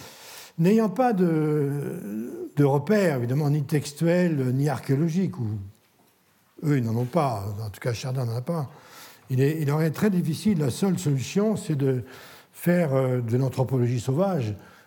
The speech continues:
et de comparer avec des mœurs d'aujourd'hui ou de... de peuples sauvages, barbares ou étrangers, ou des Persans d'aujourd'hui, et donc d'essayer de comprendre, c'est très difficile, hein. Euh, alors, le, il y a une chose intéressante également. Je...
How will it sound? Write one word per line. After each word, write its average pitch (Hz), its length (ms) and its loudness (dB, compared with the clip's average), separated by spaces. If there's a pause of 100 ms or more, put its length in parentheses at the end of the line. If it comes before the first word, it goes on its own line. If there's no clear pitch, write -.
(120)
et 131 80 -4
de 117 100 0
comparer 135 460 0
avec 143 160 0
des 127 120 0
mœurs 143 360 0
d'aujourd'hui 123 720 0
ou 117 100 0
de... 110 200 -2
de 104 180 -2
peuples 123 480 -2
sauvages, 123 580 -2 (460)
barbares 135 580 2
ou 117 80 0
étrangers, 127 720 0 (400)
ou 123 80 -2
des 120 140 4
Persans 151 440 0
d'aujourd'hui, 123 640 0 (360)
et 139 80 2
donc 135 240 2
d'essayer 156 680 4
de 143 140 0
comprendre, 143 720 0
c'est 123 240 -2
très 190 160 0
difficile, 127 540 -4
hein. 113 100 -6 (1120)
Euh, 165 320 4
alors, 180 220 2
le, 214 260 2
il 202 100 0
y 185 40 2
a 190 100 0
une 214 160 0
chose 180 240 0
intéressante 143 600 -2
également. 170 680 -2
Je... 107 160 -6